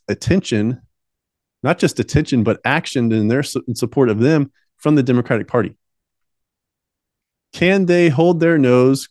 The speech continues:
close their eyes, look the other way, and vote on election day and look past the policies that they support by the Democratic Party so that they can prove a point to them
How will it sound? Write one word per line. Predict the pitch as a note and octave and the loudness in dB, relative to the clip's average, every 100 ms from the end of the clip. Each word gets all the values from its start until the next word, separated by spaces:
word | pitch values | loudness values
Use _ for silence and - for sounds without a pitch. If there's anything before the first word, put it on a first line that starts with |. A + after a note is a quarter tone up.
| - | -6
close | C#3 D3 | 0 2
their | D#3+ E3 | 2 0
eyes, | C3 B2+ C3 B2 - | 2 2 2 -2 -10
look | B2+ B2 - | -4 -4 -2
the | E3 | 0
other | E3 E3 | 0 2
way, | C#3 A2 A2 - _ _ _ _ _ _ _ _ _ _ _ _ _ _ _ _ - | 2 2 0 -6 _ _ _ _ _ _ _ _ _ _ _ _ _ _ _ _ -2
and | A2 G2+ | 0 2
vote | D3+ F3+ - | 4 2 2
on | C#3 | 0
election | B2 B2+ - A2 | 2 0 -2 -6
day | F2+ F2+ A2+ _ _ _ _ _ _ _ - | -4 -8 -10 _ _ _ _ _ _ _ -2
and | A#2+ | 2
look | C3+ C3+ | 0 0
past | D#3+ D#3+ - | -2 -2 -2
the | F3 | -4
policies | - D3 D3 - D3+ D3 | 0 0 0 -2 -4 -4
that | A#2+ | -2
they | C3+ | 0
support | C#3 - - C#3 C#3 - | 0 -4 -2 0 0 2
by | B2 | 0
the | B2 | 0
Democratic | C3 C3 B2+ - | -2 0 -2 0
Party | B2 A2 A2+ - _ _ _ _ _ _ _ _ _ _ _ _ _ _ _ - | -2 0 -2 -6 _ _ _ _ _ _ _ _ _ _ _ _ _ _ _ -10
so | - B2+ | 2 2
that | B2 G#2+ | 2 2
they | B2+ D#3+ | 2 2
can | E3+ D3 | 2 -4
prove | C3+ - E3 F#3 F#3+ - | -4 0 2 2 0 -2
a | D#3+ | -6
point | - D#3 D3 | -2 -2 -2
to | - | -4
them | B2 C#3 G#2 D#2 | -2 0 -2 -4